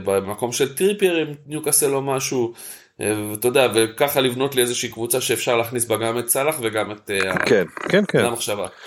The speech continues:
Speaker 2: בהחלט, זה
Speaker 1: אז, אה,
Speaker 2: re-, reconstru-,
Speaker 1: אבל זה
Speaker 2: reconstruction.
Speaker 1: ייקח, כן, בדיוק, אבל זה ייקח, יש לי שתי חילופים חינם, אנחנו נדבר על זה, אה, עוד אחרי זה, וזה ייקח כנראה שבועיים כדי להחזיר אותו, אם אני בסוף אחליט להחזיר אותו.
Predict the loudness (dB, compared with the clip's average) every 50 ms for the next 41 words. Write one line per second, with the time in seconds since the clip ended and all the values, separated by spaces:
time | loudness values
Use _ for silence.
0 | -14 -14 -14 -16 -18 _ _ -2 -2 0 2 4 2 2 2 4 2 4 4 6
1 | 4 4 2 2 2 2 2 2 2 2 2 2 2 4 4 2 0 0 -4 -4
2 | -2 0 0 0 2 2 2 2 2 4 2 2 2 2 0 0 0 0 0 -4
3 | -6 -10 -16 -20 -20 -20 _ _ _ _ _ _ _ _ _ _ _ _ _ _
4 | _ _ 0 2 4 4 4 2 -2 0 2 2 2 2 0 -2 -2 -2 0 0
5 | 0 0 0 0 0 -2 -4 -6 _ _ _ -14 -14 -6 -4 -4 -2 -2 -2 -2
6 | 2 4 4 4 4 2 0 -2 -10 -16 -20 -18 -14 -4 -2 0 0 0 0 -2
7 | 0 0 2 2 2 0 0 -2 -2 -2 -2 -2 0 -2 -2 0 0 0 0 0
8 | -2 -4 _ _ _ _ 0 2 2 2 2 2 2 2 0 0 -2 -4 -4 0
9 | 0 2 2 2 0 0 -2 -6 -4 -2 -2 -2 -2 -2 -4 -4 -4 -2 -4 -2
10 | -2 0 2 2 2 2 2 -2 -12 -20 -20 _ _ _ -8 -4 -4 2 4 6
11 | 6 6 6 4 4 0 -2 0 0 0 0 0 -2 -4 -2 -2 0 2 2 2
12 | 2 2 0 0 0 2 2 0 0 0 -2 -4 -6 -8 -6 -4 -6 -4 -2 -4
13 | -4 -4 -6 -8 -12 -14